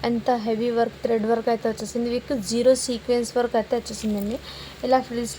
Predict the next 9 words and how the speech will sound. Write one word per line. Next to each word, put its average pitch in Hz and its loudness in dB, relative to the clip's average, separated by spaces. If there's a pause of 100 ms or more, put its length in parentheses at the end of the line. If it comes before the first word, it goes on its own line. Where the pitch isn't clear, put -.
లాగా 247 2
అయితే 233 2 (100)
కింద 226 -2 (160)
ఘేరా 220 0
పార్ట్ 233 -4
ఈ 214 -2
విధంగా 220 -2
వచ్చిందండి. 208 -4 (720)
చాలా 233 2